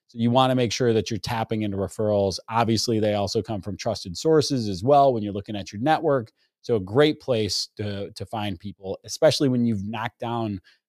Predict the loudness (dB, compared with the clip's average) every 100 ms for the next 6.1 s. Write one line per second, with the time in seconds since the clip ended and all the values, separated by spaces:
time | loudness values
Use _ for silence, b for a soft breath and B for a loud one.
0 | -16 2 6 6 6 2 -4 -4 -6 -4
1 | 0 2 2 0 0 0 0 -2 0 0
2 | 0 2 4 2 0 -4 -2 -2 2 2
3 | 4 2 4 4 2 -2 2 4 4 4
4 | 2 4 6 4 2 2 2 2 0 2
5 | 2 0 -6 -6 -2 0 2 4 6 4